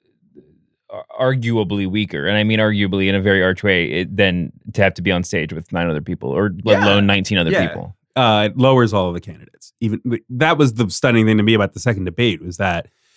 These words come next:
Speaker 2: as much as that was billed as the sort of, the first night was the kids' table and the Biden Bernie night was the real adult debate. I,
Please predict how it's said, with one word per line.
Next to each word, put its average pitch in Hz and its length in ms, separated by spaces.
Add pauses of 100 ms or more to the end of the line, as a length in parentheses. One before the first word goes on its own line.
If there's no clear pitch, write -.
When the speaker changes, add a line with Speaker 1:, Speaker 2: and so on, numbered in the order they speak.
(280)
Speaker 2:
as 120 140
much 123 240
as 135 140
that 120 220
was 104 200
billed 110 440
as 95 160
the 95 120
sort 90 200
of, 80 260
the - 80
first 143 260
night 123 140
was 104 140
the 110 80
kids' 117 280
table 98 380
and 87 160
the 85 60
Biden 113 360
Bernie 110 300
night 92 260
was 98 180
the 90 100
real 101 280
adult 98 420
debate. 110 460 (800)
I, 120 140